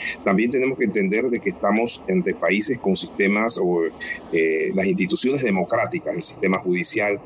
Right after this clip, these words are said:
el sistema legislativo e incluso el ejecutivo son totalmente débiles y son to-, eh, muy vulnerables a las presiones políticas y, a, y sobre todo a la corrupción. Eso hace que, eh, la ciudadanía,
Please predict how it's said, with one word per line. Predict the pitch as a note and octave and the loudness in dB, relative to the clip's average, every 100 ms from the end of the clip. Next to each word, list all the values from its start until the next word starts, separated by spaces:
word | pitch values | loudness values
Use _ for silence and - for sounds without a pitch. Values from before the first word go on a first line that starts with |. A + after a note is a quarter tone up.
| - | -4
el | F2 | -2
sistema | - - F#2 F2 | -2 0 2 2
legislativo | F2 E2 E2+ E2+ G#2+ G2+ G2+ F#2 | 0 0 -2 0 0 2 2 0
e | G#2+ | 0
incluso | G#2 F#2+ C3+ C#3 | 0 0 0 0
el | F#2+ | 0
ejecutivo | F#2 F2+ E3 A2 A2+ A#2 | 0 0 -2 0 0 0
son | A#2 A2+ | 0 0
totalmente | G#2+ G#2+ G#2+ A2 G2+ | 0 2 2 2 2
débiles | G2+ G2 D#2+ - - - - - | 2 0 -2 -4 -8 -8 -6 0
y | A2 | 0
son | - A#2+ C#3 - | 2 0 0 -2
to-, | A#2+ G2+ | 0 2
eh, | F#2+ | 2
muy | G#2+ D3+ | 2 2
vulnerables | B2 G#2+ F#2 F#2+ G#2 A2+ | 2 2 2 2 0 -2
a | |
las | G2 | -4
presiones | - G2+ G2+ F#2+ F#2 | -6 -4 -2 -2 -2
políticas | F2+ G#2 B3 A#3+ - - - - - | 0 0 0 -2 0 -2 -6 -10 -2
y, | G#2+ | 0
a, | - - | 0 -2
y | |
sobre | - G2 F#2+ | 0 0 2
todo | F#2 E3+ A#2+ | 2 2 2
a | |
la | F2+ | 0
corrupción. | E2+ F2+ D#2+ - C3 G2+ - - - - - - | 0 -2 -2 0 0 0 -4 -14 -16 -16 -6 -2
Eso | - - D#3 - | 0 0 -2 0
hace | A#2+ A#2 - D#3 - - | 0 0 -2 -4 -4 -4
que, | A2+ B2+ - - | 0 0 -2 0
eh, | F#2+ F2+ E2+ | 0 2 0
la | F#2+ | -2
ciudadanía, | - G#2+ F#2+ F#2 F#2+ A#2 D#3+ | -2 0 0 0 0 0 -2